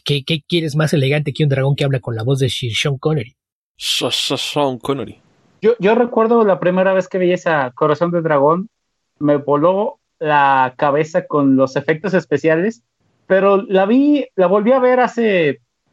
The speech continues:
Speaker 3: unos tres años y dije, "Ah, esto me voló la cabeza en su momento". Este, creo que es de esos, eh, ejercicios de, de imágenes por computadora que no envejecieron de la, de la mejor manera.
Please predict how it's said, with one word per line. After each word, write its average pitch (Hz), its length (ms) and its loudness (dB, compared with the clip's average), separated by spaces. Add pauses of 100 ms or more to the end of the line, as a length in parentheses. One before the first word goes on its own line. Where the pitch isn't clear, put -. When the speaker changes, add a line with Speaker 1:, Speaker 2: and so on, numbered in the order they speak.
(160)
Speaker 3:
unos 185 300 0
tres 202 240 0
años 190 320 0
y 180 60 2
dije, 160 400 0
"Ah, 175 680 0 (520)
esto 180 320 0
me 208 120 2
voló 147 280 2
la 185 140 0
cabeza 160 340 -2
en 202 60 -2
su 165 140 -2
momento". 156 540 0 (360)
Este, 139 760 0 (260)
creo 196 220 2
que 214 140 2
es 202 80 0
de 214 60 2
esos, 196 760 0
eh, 143 380 2 (240)
ejercicios 165 640 -2
de, 139 460 0 (480)
de 139 340 4
imágenes 170 400 0
por 170 160 -2
computadora 156 640 0
que 160 120 -2
no 156 200 0
envejecieron 156 680 -2
de 143 120 0
la, 127 240 0
de 135 100 -2
la 139 120 2
mejor 135 260 0
manera. 127 380 -2